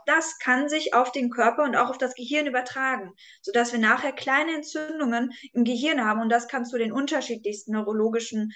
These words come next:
Erkrankungen führen. Ja, also da, ähm,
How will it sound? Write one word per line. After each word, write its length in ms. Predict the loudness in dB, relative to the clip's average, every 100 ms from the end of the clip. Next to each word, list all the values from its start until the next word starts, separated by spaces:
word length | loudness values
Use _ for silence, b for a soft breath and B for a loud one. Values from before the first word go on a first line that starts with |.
| B
Erkrankungen 580 | -4 -2 -2 -2 -4 -6
führen. 500 | -8 -6 -4 -6 -10 _ b b 2
Ja, 220 | 2 4
also 340 | 6 8 6 2 B B 4
da, 600 | 6 8 8 6 6 6
ähm, 460 | 8 8 6 2